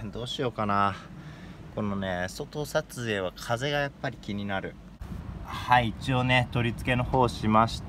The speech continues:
た。まあ、気持ちね、小さめの作りですね。フィルムなのでですね。まあ、空気入ってるけど、多分使ってったら、まあ、取れていくと思います。で、反対側も、反対側はね、もうね、撮影抜きで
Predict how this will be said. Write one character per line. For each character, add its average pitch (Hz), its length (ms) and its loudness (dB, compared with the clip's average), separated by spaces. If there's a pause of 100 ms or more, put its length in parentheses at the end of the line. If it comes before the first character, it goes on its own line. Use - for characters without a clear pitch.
た。 101 520 8 (260)
ま 147 120 6
あ、 123 60 0 (100)
気 - 120 2
持 196 220 6
ち - 180 -4
ね、 190 220 4
小 160 240 4
さ 147 180 4
め 147 140 4
の 143 200 4
作 - 220 0
り 117 100 4
で 85 60 4
す 110 140 2
ね。 110 120 4
フ 110 140 0
ィ 101 40 6
ル 95 140 8
ム 98 140 4
な 98 160 6
の 90 160 2
で 80 120 -4
で 78 140 -4
す 80 120 -6
ね。 92 240 2 (420)
ま 135 80 4
あ、 131 40 2
空 196 220 2
気 - 140 0
入 131 160 0
っ 135 40 0
て 113 160 2
る 98 100 2
け 98 80 0
ど、 92 60 0
多 139 180 4
分 101 340 4
使 - 180 0
っ 113 60 4
て 127 140 0
っ - 20 -2
た - 180 2
ら、 82 220 6 (560)
ま 90 340 6
あ、 - 20 -10 (300)
取 135 200 0
れ - 40 -10
て - 60 -2
い - 40 2
く - 80 -2
と 90 120 -4
思 82 140 -2
い 82 40 -2
ま 80 140 -2
す。 - 240 -8
で、 110 80 -2
反 147 260 -2
対 156 300 0
側 160 260 2
も、 151 400 2 (520)
反 143 340 4
対 160 200 2
側 175 260 6
は 160 100 6
ね、 160 180 2
も 135 160 2
う 110 40 0
ね、 92 180 -2
撮 - 400 -4
影 131 120 2
抜 139 100 -2
き - 140 -4
で 82 180 0